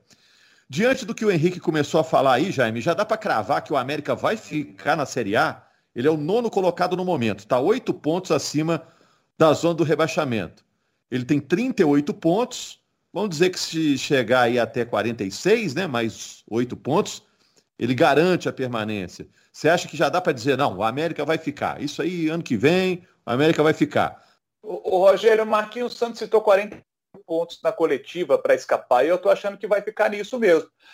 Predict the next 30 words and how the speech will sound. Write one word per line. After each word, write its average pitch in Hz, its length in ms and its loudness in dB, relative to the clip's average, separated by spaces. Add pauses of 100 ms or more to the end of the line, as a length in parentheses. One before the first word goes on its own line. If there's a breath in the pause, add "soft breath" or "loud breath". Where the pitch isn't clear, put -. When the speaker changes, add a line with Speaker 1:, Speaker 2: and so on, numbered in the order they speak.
(160 soft breath)
Speaker 2:
Tô - 60 -8
achando 127 120 -2
Speaker 1:
Menos. 160 140 0
Speaker 2:
que 202 60 6
esse 202 160 2
ano 202 120 2 (280)
quarenta 202 220 -4
e 185 60 0
quatro 185 600 0
dá 160 220 4
pra 180 200 -4
escapar, 165 720 -2 (220)
e - 60 4
aí 220 120 4
seriam 254 300 -2
duas 240 260 0
vitórias. 196 720 0 (140)
Duas 247 320 -2
vitórias 190 520 2
pro - 180 0
América, 170 560 2
sabe? - 420 0 (380 soft breath)
O 156 60 -2
América 208 760 4 (160)
tem 202 180 2
agora 151 500 4 (200)
Atlético, 220 1120 0 (100)
Grêmio, 226 680 -2 (360)
Atlético 196 680 0
Goianiense, 185 920 -2